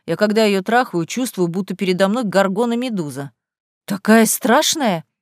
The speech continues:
присвистнул Ратмир. «Да нет, говорю же», — Саид рубанул ладонью по барной стойке. «Тату у нее такое, что кажется, будто по всему телу змеи шевелятся». «Фу», —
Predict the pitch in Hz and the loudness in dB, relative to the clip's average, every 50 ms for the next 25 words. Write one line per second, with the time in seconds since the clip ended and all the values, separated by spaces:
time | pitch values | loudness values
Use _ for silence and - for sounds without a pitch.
0 | _ _ _ - - 196 190 - - 196 185 - - 180 165 175 180 180 - - | _ _ _ -6 -4 -4 -4 -2 -2 -4 -4 -2 -2 -2 0 0 0 0 -2 -4
1 | 170 160 156 143 _ _ _ _ _ _ _ _ - 156 147 202 208 202 196 185 | -6 -6 -6 -8 _ _ _ _ _ _ _ _ -10 -2 0 2 2 2 2 0
2 | 160 147 131 135 143 175 185 202 220 247 233 190 190 165 - _ _ _ _ _ | -2 -4 -6 -4 0 2 4 4 4 2 0 0 -2 -4 -4 _ _ _ _ _
3 | _ _ - - - 208 208 202 185 - 190 185 190 196 196 202 196 185 190 196 | _ _ -8 0 2 4 4 4 2 0 0 2 2 2 2 4 2 2 2 2
4 | 185 190 214 208 190 185 - 180 170 165 185 185 180 185 190 185 - - 180 165 | 2 2 0 0 0 0 0 0 2 2 2 2 2 -2 -4 -4 -6 -6 -6 -6
5 | 147 - 147 143 _ _ - 208 226 233 220 _ - 285 294 277 247 220 214 208 | -6 -8 -10 -12 _ _ 4 4 4 4 2 _ -6 -4 -2 0 2 2 2 2
6 | 202 190 180 - 190 180 - - 277 254 226 - - 190 185 - 233 226 208 202 | 2 0 0 0 0 -2 0 2 2 2 2 0 -4 -4 0 2 2 2 2 -2
7 | 185 - 208 202 185 _ _ _ _ _ _ _ - 170 165 233 247 - 214 185 | -4 -2 -2 -2 -2 _ _ _ _ _ _ _ -10 -6 -4 -4 -4 -4 -4 -4
8 | - 190 - - - 208 214 214 214 - - 330 311 226 196 180 147 175 208 254 | -4 -6 -6 -2 0 2 2 2 0 0 -2 -2 -2 -2 -2 -2 0 0 0 0
9 | 233 190 170 - - 190 180 180 170 156 147 147 - - - - 139 127 _ _ | 0 0 0 -2 -2 -2 -2 -2 -2 -2 -4 -8 -10 -10 -12 -12 -14 -16 _ _
10 | _ _ _ _ _ _ - - - - - - 151 180 220 202 - | _ _ _ _ _ _ -20 -18 -16 -16 -14 -10 -8 -6 -6 -8 -10